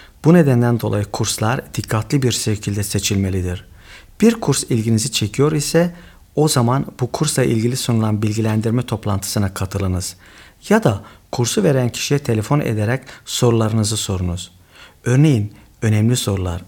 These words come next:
Kursun sonunda kabul edilen bir belge veya diploma veriliyor mu? Kursta ev ödevi veriliyor mu ve bu ödev ne kadar sürüyor?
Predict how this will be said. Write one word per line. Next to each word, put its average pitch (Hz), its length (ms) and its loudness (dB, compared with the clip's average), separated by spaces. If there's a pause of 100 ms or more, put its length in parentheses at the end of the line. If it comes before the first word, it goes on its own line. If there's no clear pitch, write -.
(400)
Kursun 120 340 2
sonunda 113 380 0
kabul 127 340 0
edilen 104 400 0
bir 104 220 -2
belge 104 360 0
veya 101 280 -2
diploma 101 400 -2
veriliyor 98 500 0
mu? 92 240 -2 (720)
Kursta 226 540 0
ev 196 140 4
ödevi 123 340 4
veriliyor 110 440 2
mu 202 280 4 (240)
ve 135 180 4
bu 214 160 2
ödev 165 240 2 (160)
ne 190 240 4
kadar 104 260 0
sürüyor? 95 520 -4